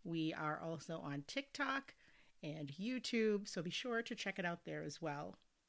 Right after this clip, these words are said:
If you have any questions for me or any suggestions, or maybe even possibly interested in becoming a guest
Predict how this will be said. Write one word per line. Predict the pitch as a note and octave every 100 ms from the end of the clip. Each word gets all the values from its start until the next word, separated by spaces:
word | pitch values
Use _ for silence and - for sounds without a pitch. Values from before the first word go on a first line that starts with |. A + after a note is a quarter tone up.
| _ _ _ - - - - - - - - - -
If | F#3+ E3+ E3+
you | D#3+
have | F#3 F#3
any | F3+ F3
questions | - F#4+ - C#4+ B3 -
for | G3+
me | F#3+ F#3 G3+ D4+ - - - -
or | G3 F3 G3+
any | F#3
suggestions, | F3+ G3 G#3+ G3+ G#3 F#3+ A3 - - - - _
or | F#3+ F3+ E3+ E3 - - -
maybe | D4 B3
even | A3+ G#3
possibly | - G#3+ - F#3 F#3+
interested | G3+ A3+ - G3
in |
becoming | F#3 - G3 E3+
a |
guest | D#3 E4+ C#4 C4+ -